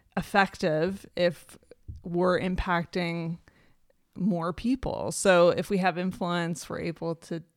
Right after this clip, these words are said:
do that. And so I think that's a big part of it. And, uh, like I said, the curiosity part of it too is just we,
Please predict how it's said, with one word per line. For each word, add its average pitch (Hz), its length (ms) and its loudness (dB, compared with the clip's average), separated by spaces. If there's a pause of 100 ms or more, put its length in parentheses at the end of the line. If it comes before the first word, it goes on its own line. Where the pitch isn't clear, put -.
(120)
do 185 240 -4
that. - 320 -8 (760)
And 165 520 -4 (560)
so - 140 0
I 175 100 2
think 208 200 0
that's 196 220 2
a 190 40 -2
big 165 220 -2
part 143 260 -4
of 139 100 -6
it. 143 200 -4 (760)
And, 175 420 0
uh, 175 160 2
like 180 200 -2
I 185 60 2
said, 160 340 0
the 170 140 -2
curiosity 170 1000 0
part 165 340 -4
of 156 140 -4
it - 180 -8
too 165 360 0
is 160 160 -2
just - 440 -6
we, 175 320 -2